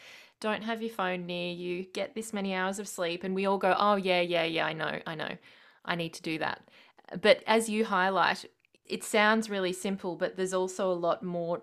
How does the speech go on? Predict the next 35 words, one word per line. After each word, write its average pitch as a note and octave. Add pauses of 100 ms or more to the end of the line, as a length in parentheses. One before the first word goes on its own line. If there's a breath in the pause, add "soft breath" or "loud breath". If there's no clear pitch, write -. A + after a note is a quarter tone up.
to G3
it, -
a, F3
a -
lot F#3
more F#3+
that F3+
your F3+
brain F3+
is E3+
doing F3+
when E3+
you're F3
asleep, - (460 loud breath)
and G3
also F3 (120)
that F#3
it F3+
needs F#3
to F#3+
do F#3
certain F3+
things E3+
over F3
a E3
set -
number E3+
of D#3+
hours. E3+
And E3+
one F#3
of G#3
the E3+
interesting E3
things, D#3